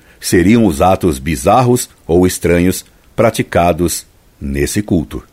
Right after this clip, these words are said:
Doutor Plínio incitava seus devotos a irem ao túmulo da mãe dele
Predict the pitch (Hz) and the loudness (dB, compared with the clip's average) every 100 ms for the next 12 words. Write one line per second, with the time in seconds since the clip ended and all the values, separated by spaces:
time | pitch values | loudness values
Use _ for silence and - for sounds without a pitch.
0 | _ _ - 117 123 170 - 107 117 76 | _ _ -2 0 2 0 0 2 2 0
1 | - _ _ _ _ - 117 - - - | -6 _ _ _ _ 0 0 0 -2 2
2 | 110 95 87 - 87 78 69 - 104 62 | 2 2 0 0 0 0 -4 -4 -4 0
3 | 98 98 73 - - _ - 76 80 113 | 0 0 -2 -8 -10 _ -6 -2 2 4
4 | 127 95 82 - 127 120 95 85 95 117 | 4 2 0 2 2 4 4 2 2 2
5 | 92 147 107 69 | 2 2 2 -2